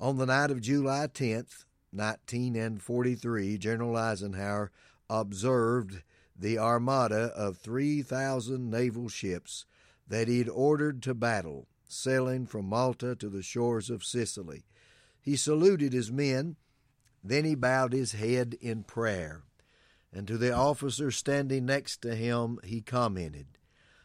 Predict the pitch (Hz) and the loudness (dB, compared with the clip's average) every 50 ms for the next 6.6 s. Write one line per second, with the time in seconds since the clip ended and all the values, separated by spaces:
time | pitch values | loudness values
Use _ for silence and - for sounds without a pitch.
0 | _ _ _ - 117 123 127 - - 147 151 165 160 135 160 175 135 - 143 131 | _ _ _ 0 2 2 2 2 0 0 0 0 0 0 -2 -2 -2 0 0 0
1 | 117 101 95 90 90 95 107 117 113 _ _ _ _ _ _ _ _ - 110 117 | 0 0 0 -2 -4 -6 -8 -10 -12 _ _ _ _ _ _ _ _ -6 -4 -2
2 | 117 113 113 110 95 87 107 117 123 131 131 107 120 139 147 143 123 120 113 107 | -2 0 0 -2 -2 0 0 2 2 2 0 0 0 -2 -2 0 0 0 0 0
3 | 98 87 82 85 101 120 131 - - - - - _ _ _ _ _ - 101 120 | -2 -4 -4 -6 -8 -10 -12 -14 -18 -20 -20 -20 _ _ _ _ _ -4 -2 0
4 | 123 120 - - 127 127 117 107 92 90 92 101 117 123 120 - _ _ _ _ | 0 -2 -2 -2 -2 0 0 0 -2 -4 -6 -6 -8 -10 -12 -16 _ _ _ _
5 | _ _ _ - 101 104 101 - - 147 151 - - 113 101 - 104 95 - - | _ _ _ -6 -4 -4 -2 0 2 2 2 2 -2 -8 -8 -6 -8 -8 -8 -6
6 | - 110 104 101 101 104 104 113 123 127 - - | -4 -2 0 0 0 -2 -4 -6 -8 -10 -14 -18